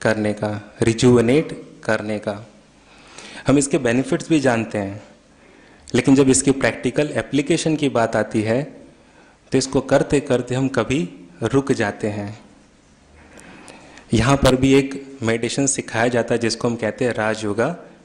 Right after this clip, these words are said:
मेडिटेशन। मैं समझता हूँ आप सब में भी काफ़ी लोगों ने ये राजयोग सीखा होगा। क्या हम जान सकते हैं कि आप में से कितनों ने राजयोग का कोर्स किया है? काफ़ी है,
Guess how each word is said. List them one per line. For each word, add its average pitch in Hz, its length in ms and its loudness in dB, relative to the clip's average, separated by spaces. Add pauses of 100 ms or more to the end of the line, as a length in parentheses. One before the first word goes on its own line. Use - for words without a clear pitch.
मेडिटेशन। 104 580 -4 (840)
मैं 117 80 0
समझता 120 500 -4
हूँ 135 140 0
आप 117 160 0
सब 113 240 -4
में 120 160 -2 (140)
भी 127 340 0 (840)
काफ़ी 120 260 0
लोगों 120 340 4
ने 123 140 0
ये 120 80 2
राजयोग 113 760 -2
सीखा 123 360 -2
होगा। 104 420 -4 (520)
क्या 120 120 0
हम 127 100 2
जान 120 280 4
सकते 143 420 0
हैं 143 140 2
कि 135 100 0
आप - 180 0
में 123 80 2
से 135 140 -2
कितनों 123 400 -2
ने 127 120 2
राजयोग 113 540 -2
का 123 100 0
कोर्स 113 340 -4
किया 113 220 0
है? 123 140 -2 (1900)
काफ़ी 110 280 2
है, 104 260 -4